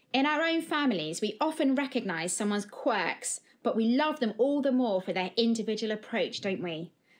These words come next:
And so it should be among our church family. So, we have Jesus' command to love each other as part of our witness,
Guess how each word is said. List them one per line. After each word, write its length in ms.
And 140
so 240
it 120
should 200
be 200
among 260
our 140
church 360
family. 600
So, 440
we 140
have 200
Jesus' 360
command 640
to 120
love 340
each 220
other 320
as 100
part 340
of 60
our 140
witness, 640